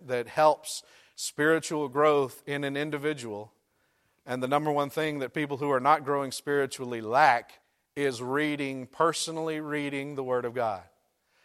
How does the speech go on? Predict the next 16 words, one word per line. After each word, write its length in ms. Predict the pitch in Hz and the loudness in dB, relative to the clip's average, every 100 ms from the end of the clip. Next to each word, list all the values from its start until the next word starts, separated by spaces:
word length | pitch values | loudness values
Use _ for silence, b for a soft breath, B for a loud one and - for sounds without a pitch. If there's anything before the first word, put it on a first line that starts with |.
| _ _ - | _ _ -10
So 160 | - | 2
I 160 | 131 151 | 4 6
encourage 500 | 165 147 180 165 131 | 4 2 4 4 2
you 80 | 139 | 4
all 180 | 143 139 | 6 4
the 60 | |
time 420 | 127 156 147 139 123 | 0 -4 -2 -4 -6
to 180 | 135 | -8
read 600 | 120 123 139 143 131 123 | -8 -4 -2 -2 -4 -6
the 80 | 123 | -6
Word. 440 | 123 127 117 98 92 _ _ _ _ _ | -2 0 0 -4 -10 _ _ _ _ _
And 100 | 127 | -2
that 140 | 139 151 | 0 2
is 80 | 123 | -2
because 380 | 143 147 139 | 0 4 4
nothing 640 | 147 170 180 - 120 110 | 4 6 6 2 -10 -12